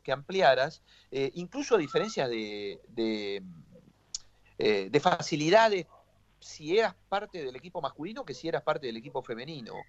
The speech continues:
Eh, los varones tenían algunas prebendas, suponete, o algunas posibilidades que ustedes no tenían ni por asomo.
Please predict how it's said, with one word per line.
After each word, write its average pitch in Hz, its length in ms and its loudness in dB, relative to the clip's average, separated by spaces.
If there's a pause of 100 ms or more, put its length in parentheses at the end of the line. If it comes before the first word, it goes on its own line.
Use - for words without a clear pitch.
(400)
Eh, 117 200 2
los 127 140 4
varones 202 360 6
tenían 180 380 -6
algunas 165 320 -4
prebendas, 180 540 0
suponete, 135 540 -10
o 113 200 0
algunas 156 340 0 (180)
posibilidades 156 960 2 (420)
que - 120 -4
ustedes 180 360 2
no 170 100 0
tenían 165 300 -4
ni 131 80 -8
por 117 160 2
asomo. 113 560 -2